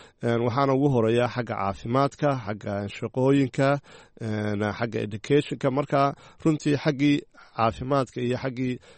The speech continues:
een, shaqooyinka ayaa lagu soo qaatay, een,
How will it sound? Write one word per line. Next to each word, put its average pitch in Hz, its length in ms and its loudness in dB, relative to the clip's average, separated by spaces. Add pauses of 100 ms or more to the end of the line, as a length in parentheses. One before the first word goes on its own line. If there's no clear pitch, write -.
(180)
een, 104 460 -2
shaqooyinka 120 720 -2
ayaa 120 200 -4
lagu 117 160 -2
soo 110 160 -6
qaatay, 107 420 -6 (120)
een, 90 120 -10